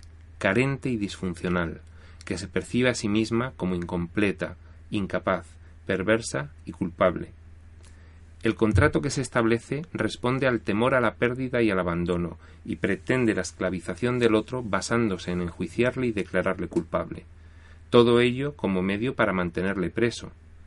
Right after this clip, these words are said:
Todo ello ocultando que en realidad la prisión se levanta para uno mismo, pues el miedo, la desconfianza y el odio devienen en dolor y sufrimiento.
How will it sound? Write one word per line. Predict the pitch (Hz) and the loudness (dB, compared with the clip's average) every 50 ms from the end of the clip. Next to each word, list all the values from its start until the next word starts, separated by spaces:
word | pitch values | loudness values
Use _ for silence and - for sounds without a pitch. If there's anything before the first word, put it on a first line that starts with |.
| - - - - - - | -20 -20 -20 -20 -20 -2
Todo | - 110 101 98 98 98 101 | 0 2 2 2 2 0 2
ello | 107 110 113 120 123 120 120 | 2 2 2 2 0 0 0
ocultando | - - 101 98 87 - 107 104 110 117 123 117 | -2 -2 -4 -4 0 0 0 2 2 0 -2 -2
que | - 98 | -2 -2
en | 90 87 | -2 -2
realidad | 85 90 87 87 90 90 95 113 139 - - - - - - - - | -2 -2 -2 0 0 0 0 0 0 -2 -6 -14 -20 -20 -20 -12 -6
la | - 95 90 | -4 -4 -2
prisión | - 95 85 - - 113 127 117 | -2 -4 -4 -2 -2 -2 -2 -2
se | - 117 107 | -4 -2 -2
levanta | 98 95 110 120 127 120 127 120 - | 2 2 2 2 2 0 -2 -2 0
para | 98 95 98 | 0 0 0
uno | 98 95 92 | 0 0 0
mismo, | 85 85 85 80 85 85 82 82 - - - - - - - - - - | 0 0 -2 -2 -4 -8 -10 -10 -12 -16 -20 -20 -20 -20 -20 -20 -8 -6
pues | 101 90 - - | -4 -4 -2 -2
el | 92 92 | 0 2
miedo, | 98 104 110 107 101 87 87 80 - - - | 4 4 4 4 4 2 -2 -6 -8 -12 -10
la | - - 95 92 | -2 0 0 2
desconfianza | 92 87 - - 98 92 87 - - 110 104 98 90 - 87 | 0 -2 -4 -6 -6 -4 -4 -2 -2 0 0 -2 -4 -4 -4
y | 87 87 85 | -2 -2 0
el | 85 101 | 2 4
odio | 117 113 117 123 123 131 143 - - - - - | 4 4 4 2 -2 -4 -6 -10 -16 -20 -14 -10
devienen | - 85 90 90 98 104 113 120 123 127 120 | -4 -2 -2 0 2 2 2 2 2 -2 -2
en | 104 92 90 | -2 -2 0
dolor | 85 90 95 107 110 | 0 0 0 2 0
y | 104 | 0
sufrimiento. | - - 92 87 - 92 87 85 82 80 80 - | -2 -2 -4 -4 -2 -2 -2 -2 -2 -6 -8 -12